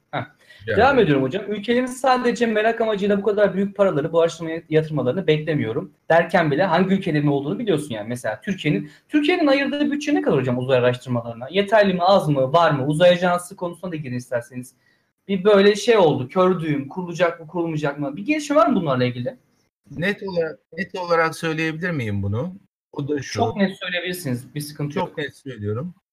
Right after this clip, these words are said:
Speaker 2: Ee, ben, e, otuz yıldan fazladır bu alanda çalışıyorum. Astronomi ve uzay bilimleri alanında ama esas olarak astronomi. Bizim bölümümüzün adında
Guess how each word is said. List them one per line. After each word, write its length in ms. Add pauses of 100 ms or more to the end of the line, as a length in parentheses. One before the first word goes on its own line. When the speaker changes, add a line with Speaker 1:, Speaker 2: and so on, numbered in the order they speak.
(600)
Speaker 2:
Ee, 280
ben, 240
e, 420
otuz 360
yıldan 340
fazladır 600
bu 120
alanda 400
çalışıyorum. 640
Astronomi 440
ve 40
uzay 400
bilimleri 420
alanında 520
ama 220
esas 340
olarak 360
astronomi. 600 (100)
Bizim 320
bölümümüzün 480
adında 560